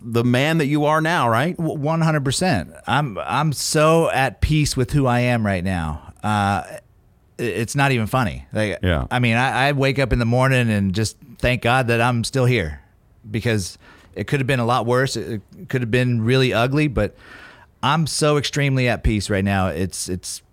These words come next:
Speaker 2: it's ridiculous. And compared to what I was as a player, yeah, I, I mean, if I had this same, uh, the same help now and the same thought process and mentality that I had now that when I was playing,
Speaker 1: Yeah.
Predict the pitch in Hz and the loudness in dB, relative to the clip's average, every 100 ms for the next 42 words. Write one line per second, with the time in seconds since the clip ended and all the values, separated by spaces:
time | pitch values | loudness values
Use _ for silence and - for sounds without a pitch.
0 | _ 113 104 107 104 101 92 73 - - | _ -8 -6 -4 -2 -2 -4 -6 -8 -14
1 | - 95 98 - - 104 - 127 131 139 | -6 -2 -2 -4 -8 0 2 2 0 0
2 | 123 110 120 113 - 104 107 117 113 104 | 0 2 2 0 -2 0 2 2 0 -2
3 | 95 - 113 127 143 135 _ _ _ - | -4 0 0 2 0 -4 _ _ _ -20
4 | - - _ _ - 95 73 78 82 98 | -20 -20 _ _ -4 -2 -2 -2 -4 -4
5 | 98 107 113 196 202 165 143 - 139 135 | -2 -2 0 0 0 0 -2 -2 -2 0
6 | 131 110 - - - - - - - 113 | -2 -4 -8 -20 -20 -20 -20 -14 -4 0
7 | 110 107 - _ 127 113 135 127 127 117 | 2 0 -2 _ -8 -4 0 2 0 0
8 | 123 120 127 131 107 101 120 117 113 95 | 0 2 2 0 -2 -2 -2 0 -2 -4
9 | - - _ 113 117 - 127 123 131 131 | -10 -20 _ -2 0 0 0 0 0 0
10 | 113 107 107 117 113 117 120 113 107 107 | 0 -2 -2 0 0 0 0 2 2 2
11 | 113 113 117 117 110 - 113 117 123 120 | 2 2 0 -2 -8 -6 -2 0 0 0
12 | 110 76 - - 110 113 107 127 120 135 | -4 -6 -14 -8 -4 -2 -2 -2 -2 0
13 | 139 - - - 123 | -2 -6 -10 0 0